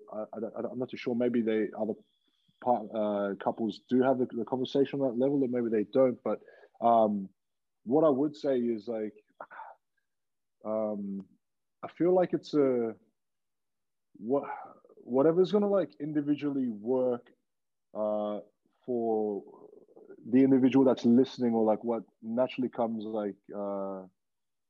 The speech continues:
uh, as, as comfortable to you, um, to whoever is listening, uh, listening on, uh, whatever that means. 'Cause I listen to, I don't know if you know who Les Brown is.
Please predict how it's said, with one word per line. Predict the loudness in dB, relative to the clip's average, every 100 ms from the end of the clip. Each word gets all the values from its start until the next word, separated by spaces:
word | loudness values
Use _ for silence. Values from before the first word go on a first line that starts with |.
| _ _ -12
uh, | -10 -10 -12 -16 _ _ _ -10 -10 -12
as, | -16 -16 -4
as | -2 2 0
comfortable | 2 2 2 0
to | 0
you, | 4 4 2 -6 _ _ -4
um, | 2 2 0 -4 -8 -14 _ -8
to | -4
whoever | -2 -2 -6
is | -8 -12
listening, | -12 -10 -6
uh, | -4
listening | -4 -8 -10 -8
on, | -8 -8 -10 -8
uh, |
whatever | -2 0 0
that | -2 0
means. | -2 -2 -2
'Cause | -4 -4 _ _ _ -8 0 4
I |
listen | 4 2 -4 -8
to, | -2 -2
I | 0
don't |
know | -2
if | -4
you | -2
know | -2
who | 0 0
Les | -2
Brown | -6 -10 -8 -6
is. | -8